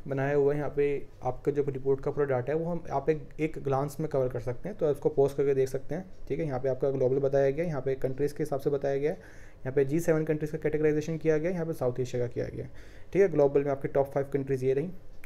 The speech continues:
Other countries में आपकी ये रहीं, Israel आपका top पे है जिसमें हंड्रेड के जी per person, जी सेवन में आपका France सबसे ऊपर, यूएस सबसे नीचे,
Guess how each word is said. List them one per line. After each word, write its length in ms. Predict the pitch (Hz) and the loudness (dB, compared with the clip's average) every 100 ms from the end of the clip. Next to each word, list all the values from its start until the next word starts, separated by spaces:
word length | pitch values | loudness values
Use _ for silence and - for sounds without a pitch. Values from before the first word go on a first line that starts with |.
| - | -4
Other 160 | 139 147 | 0 2
countries 360 | 147 139 139 | 2 0 -2
में 80 | 139 | 0
आपकी 220 | 127 127 | -4 -4
ये 100 | 123 | -2
रहीं, 220 | 127 151 190 - - - - | 0 0 -2 -10 -14 -8 -4
Israel 340 | 131 135 135 | 0 2 4
आपका 200 | 131 131 | 2 -2
top 220 | 131 127 - | -2 -2 0
पे 60 | |
है 60 | 139 | -2
जिसमें 280 | 135 147 151 | -2 -4 -4
हंड्रेड 220 | 143 135 | -2 -2
के 140 | 135 135 | 0 0
जी 100 | 135 | 0
per 180 | 135 127 | -2 0
person, 240 | 135 151 165 - - - | -2 -4 -8 -10 -14 -10
जी 140 | 139 | -6
सेवन 240 | 147 147 143 | -2 -2 -2
में 60 | |
आपका 160 | 143 139 | -6 -6
France 360 | 123 135 139 165 - - | -4 -2 -2 -4 -10 -10
सबसे 220 | 131 - | -6 -2
ऊपर, 260 | 139 - 160 | -2 -2 0
यूएस 200 | 135 131 | 0 0
सबसे 220 | 135 135 | -4 -4
नीचे, 240 | 131 131 | -6 -6